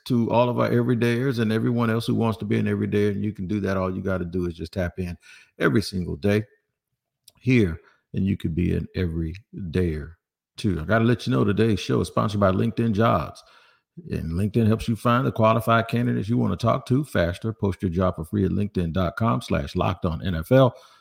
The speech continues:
Terms and conditions apply. Um, not a good night. Not a good night for any of us that live and die with the results of the Jacksonville Jaguars.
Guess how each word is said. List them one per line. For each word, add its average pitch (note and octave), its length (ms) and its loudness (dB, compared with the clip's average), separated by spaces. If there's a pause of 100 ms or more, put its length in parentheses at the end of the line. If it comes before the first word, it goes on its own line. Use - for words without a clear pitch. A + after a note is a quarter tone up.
(120)
Terms A2+ 440 4
and G2+ 300 2 (140)
conditions - 640 -2
apply. - 460 0 (520)
Um, C#3+ 560 4 (680)
not F3 240 6
a C3+ 40 6
good G2 320 8
night. D#2+ 320 0 (420)
Not - 220 4
a - 20 6
good A2 260 4
night A2+ 400 4
for G2+ 420 4 (360)
any C3+ 240 4
of G2 160 6
us G2+ 380 0 (880)
that G#2 460 4 (1300)
live B2 340 8
and A2 160 6
die A#2 380 6
with G#2+ 180 0
the A2 80 -2
results G2+ 500 2
of F#2 360 2
the G2 100 -4
Jacksonville G#2 460 -2
Jaguars. G2+ 720 -4